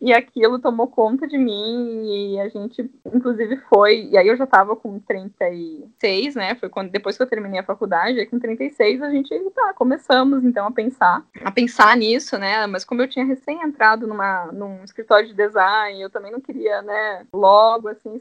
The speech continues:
sair, <laughs> olha, estou grávida, né? E a gente ficou ali um tempinho, e nesse tempo a gente descobriu que a gente tinha alguma questão pra engravidar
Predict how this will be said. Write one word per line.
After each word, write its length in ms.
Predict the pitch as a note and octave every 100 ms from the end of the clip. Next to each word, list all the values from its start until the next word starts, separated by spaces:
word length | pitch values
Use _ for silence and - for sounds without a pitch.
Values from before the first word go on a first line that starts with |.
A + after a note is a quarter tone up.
| -
sair, 680 | F#3 G3 G#3 A#3 A3 C#4 - _
<laughs> 200 | _ -
olha, 360 | C4 A#3+ A3 C4
estou 460 | - B3+ A#3+ B3+ D4
grávida, 580 | B3 G#3+ F#3+ G#3+ A3 G#3
né? 180 | F#3+ G#3 - _ _ _ -
E 80 | F#3
a 220 | F3+ F3
gente 440 | G#3 G#3 - A#3+ A3+ _ _ _ _ -
ficou 300 | C#4 - A3+
ali 160 | A3
um 100 | A3+
tempinho, 580 | C4 C4+ D4 C4 B3 C4 -
e 100 | B3
nesse 320 | D4 C4+ -
tempo 400 | - - G3+ C4+
a 40 | C#4+
gente 200 | C4+ C4
descobriu 380 | _ C#4 B3 C4+
que 80 |
a 20 | C4+
gente 200 | C#4+ -
tinha 200 | - C4
alguma 300 | B3+ B3+ D4+
questão 760 | - - _ - A#3 A3 D4+ - _ _ _
pra 100 | C4+
engravidar 600 | C4+ B3 C4+ C#4 G#3+ D3+